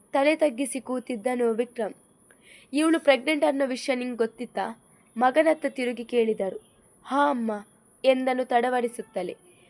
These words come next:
"ಹಾಗಾದ್ರೆ ಇಷ್ಟು ದಿನ ಈ ವಿಷಯನ ಗಂಡ ಹೆಂಡತಿ ಇಬ್ರು ಸೇರ್ಕೊಂಡು ಮನೆಯವರಿಂದ ಮುಚ್ಚಿಟ್ಟಿದ್ರಾ? ಇದು ಕೂಡ ಮನೆಯವರಿಂದ ಮುಚ್ಚಿಡೋ ವಿಷಯನ ನಿಮಗೆ? ಮನೆಯವರೆಲ್ಲ ಸೇರಿ ಸಂಭ್ರಮ ಪಡೋ ವಿಷಯನ ಯಾಕ್ ಮುಚ್ಚಿಟ್ರಿ?" ಎಂದು ಧ್ವನಿ ಎತ್ತರಿಸಿ ಕೇಳಿದರು ಪುಷ್ಪ.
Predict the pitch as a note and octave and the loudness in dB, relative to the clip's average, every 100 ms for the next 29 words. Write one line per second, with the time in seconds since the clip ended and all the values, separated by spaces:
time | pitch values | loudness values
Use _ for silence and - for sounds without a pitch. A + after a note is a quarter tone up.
0 | _ - C4 C4+ C#4+ B3 B3+ - D#4 D4+ | _ 2 2 6 2 2 -6 -6 -4 -2
1 | C#4 C4+ B3 A#3 C#4 C4 B3+ A#3+ B3+ C4+ | -2 -2 -6 -6 -6 -4 0 0 0 -4
2 | C4 A#3 B3 A3 C4 C4+ C4+ A#3 B3+ B3+ | -6 -8 -8 -6 -6 -2 -2 -2 -4 -2
3 | B3 A#3 B3+ C4 C#4+ C4+ B3+ A#3+ A3+ A#3 | -2 -2 -4 0 0 0 -2 -4 -4 -6
4 | D4 - A#3 F#3+ G3+ A3+ _ _ _ _ | -10 -8 -10 -6 -8 -8 _ _ _ _
5 | _ - - C#4 D#4+ F4+ F4+ E4 C#4+ C#4 | _ -20 -6 -4 0 2 2 2 2 0
6 | C#4 C4+ C4 B3 A#3+ - C4+ A3+ A#3 - | 0 0 -4 -6 -8 -4 -2 -2 -6 -6
7 | C#4+ A#3+ A3 G#3 G3 A3 _ _ - A#3+ | -4 -4 -4 -6 -8 -12 _ _ -6 -2
8 | C#4 F4 E4 C#4+ C#4 D4+ D4+ C#4 C#4 - | 0 2 2 2 2 0 2 0 0 -2
9 | B3 C4 C#4+ C#4 B3+ B3+ A#3 - B3 B3 | -2 -2 -2 -2 -4 -4 -6 -8 -8 -8
10 | - - - C#4 D4+ D4+ - - C4 - | -12 -20 -4 4 4 2 -8 -6 -8 -8
11 | A#3 B3 _ _ _ _ _ C4+ C#4 B3+ | -10 -10 _ _ _ _ _ 2 2 0
12 | G#3+ C4 C4+ C#4 A#3+ B3+ A#3+ A#3 B3+ A#3+ | -6 -6 -4 -4 -4 -4 -4 -6 -4 2
13 | A#3 A3+ A3+ A#3 G#3+ - B3+ - - | 2 2 0 0 0 -2 -8 -6 -12